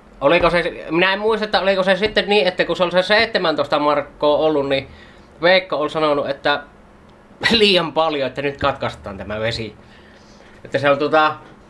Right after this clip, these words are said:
se on sitä ennen ollut joku, se on sitä ennen ollut pienempi, mutta sitten se on noussut se seitsemäntoista markkaa vuodessa, niin se on tota sanonut, että pistetään poikki, että liian, liian paljon.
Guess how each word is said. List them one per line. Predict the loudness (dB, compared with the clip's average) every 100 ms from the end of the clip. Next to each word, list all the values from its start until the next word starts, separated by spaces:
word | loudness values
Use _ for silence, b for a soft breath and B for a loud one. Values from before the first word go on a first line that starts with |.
| -14
se | -6
on | -6
sitä | -2 0 0
ennen | -4 -6
ollut | -4 -2
joku, | -2 -2 -8 -14 -20 -6
se | 0
on | 0 0
sitä | 0 0
ennen | 0 -6
ollut | -8 0
pienempi, | 0 2 0 -4
mutta | -6 -8
sitten | -4
se | 0
on | 0
noussut | 2 2 0
se | -4
seitsemäntoista | -2 0 -2 -4 -4 -4 -6 -8 B B B -6
markkaa | 0 0 0 -2 0
vuodessa, | 2 0 0
niin | -4
se | -4
on | -4
tota | -4 -4
sanonut, | -2 -4 -4
että | -6
pistetään | -10 -12 -8 -4
poikki, | 0 -2 -4
että | -10 -6
liian, | -6 -8 -12 -20 -20 -20 -20 -20 -12
liian | -4 -4
paljon. | -2 -4 -6